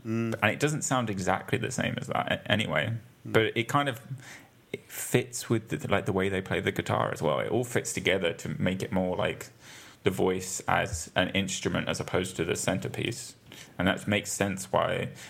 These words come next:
Speaker 2: they don't care about you hearing it, like Tom says. Like, lyrics for this don't matter, which normally for me is a good thing. But, like, for this, I found it, again, it, like Fran said,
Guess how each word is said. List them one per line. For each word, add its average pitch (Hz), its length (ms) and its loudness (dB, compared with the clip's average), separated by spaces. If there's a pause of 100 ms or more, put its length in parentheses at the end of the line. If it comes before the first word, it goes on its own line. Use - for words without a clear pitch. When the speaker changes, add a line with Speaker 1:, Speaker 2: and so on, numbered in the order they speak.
Speaker 2:
they 92 100 6
don't 95 180 -2
care 92 260 4
about - 240 2
you - 100 -6
hearing 90 320 0
it, - 180 -10
like - 180 0
Tom - 180 -2
says. - 360 -2 (280)
Like, - 300 0 (280)
lyrics 98 540 2
for - 200 2
this - 300 0
don't - 420 0
matter, 131 480 2 (560)
which 117 360 0
normally 113 460 0
for - 160 -2
me 95 200 0
is 90 100 -4
a - 40 -6
good - 240 0
thing. - 280 0
But, 82 280 0
like, - 340 0 (560)
for - 140 0
this, 101 480 0 (120)
I 92 160 4
found 90 680 0
it, - 200 2 (240)
again, 92 500 0
it, - 220 -8
like 92 340 0 (220)
Fran 92 260 0
said, 123 320 -4